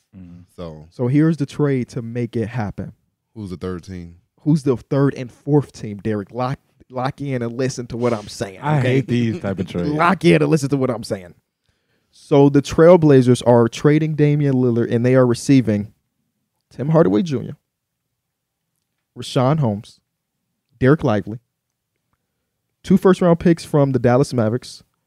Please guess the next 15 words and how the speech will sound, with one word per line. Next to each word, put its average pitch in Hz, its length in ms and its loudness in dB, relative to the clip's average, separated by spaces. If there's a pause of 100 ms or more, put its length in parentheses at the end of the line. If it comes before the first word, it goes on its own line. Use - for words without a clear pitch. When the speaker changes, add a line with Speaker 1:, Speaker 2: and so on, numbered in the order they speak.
(340)
Speaker 3:
two 208 160 0
first-round 165 420 0
picks 143 200 -2
from 131 140 -4
the 113 60 -2
Minnesota 131 380 0
Timberwolves, 117 440 -2
and 117 120 -12
two 147 140 -18
second-round 131 460 -2
picks 135 160 -4
from 120 140 -10
the 117 80 -10
Chicago 104 400 -6
Bulls. - 320 -18